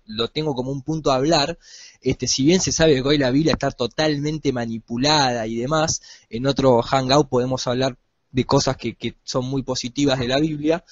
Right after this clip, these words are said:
este, pero por ejemplo, siguiendo el tema de que todo esto de que el planeta es redondo, una bola, tiene que ver con todo el tema satánico. Por ejemplo, cualquiera sabe en la escuela que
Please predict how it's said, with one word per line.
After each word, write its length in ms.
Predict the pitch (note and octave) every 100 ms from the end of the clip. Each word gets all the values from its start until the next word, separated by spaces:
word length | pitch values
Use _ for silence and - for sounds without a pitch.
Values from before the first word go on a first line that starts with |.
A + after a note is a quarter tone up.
| - - -
este, 600 | - D3+ - D#3 D3+ C#3 -
pero 180 | D#3+
por 140 | D#3 E3+
ejemplo, 480 | E3+ F#3 C#3+ B2 _
siguiendo 540 | - - F3 A#3 B3+
el 140 | A3 F3+
tema 240 | A#3 A3+
de 160 | F#3+ F3
que 160 | D#3+
todo 340 | - G#3 A3 G#3
esto 240 | G#3 G#3+
de 160 | F3+ D3
que 80 | D3
el 100 | C#3
planeta 360 | D3+ F#3+ F#3
es 80 | E3
redondo, 560 | D#3 D#3 F#3 G3 F#3+ F3
una 240 | D#3+ D3+
bola, 400 | F3 G3 G3 - _ _
tiene 240 | - F3 E3
que 140 | D#3+
ver 160 | E3 E3+
con 180 | D#3+ C#3+
todo 140 | F3
el 100 | D#3
tema 220 | F3 E3
satánico. 640 | - C#3+ C#3 B2+ A2+ G#2+ A#2
Por 160 | D3 D#3+
ejemplo, 480 | F3+ D3+ B2 A#2+ - - - - -
cualquiera 520 | F#3+ G3+ - D4 B3+
sabe 340 | A#3 B3 B3 A#3
en 80 | G3
la 60 |
escuela 500 | F#3 - B3 C4 A3+
que 320 | F3 F#3 F#3